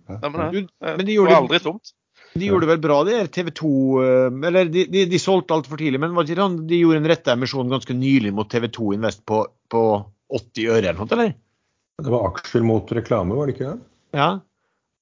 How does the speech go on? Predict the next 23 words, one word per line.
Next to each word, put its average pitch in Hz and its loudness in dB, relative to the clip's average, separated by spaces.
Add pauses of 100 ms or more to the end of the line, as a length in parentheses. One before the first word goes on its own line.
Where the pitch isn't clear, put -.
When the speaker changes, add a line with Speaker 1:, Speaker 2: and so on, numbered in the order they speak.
Speaker 3:
Og 175 4
T 170 -4
V 165 -6
to 143 -4
solgte 185 -2
jo 151 2
den 135 0
ganske 123 -4
fort - -10
også, 160 -4
og 147 2
gjorde 143 4
sikkert 107 -6
tretti, 107 -4
førti, 101 -6
femti 95 -8
prosent 104 -8
da, 185 2
men, 160 -2
eh, 151 -2
de 147 2 (160)
hadde 139 0
de 135 0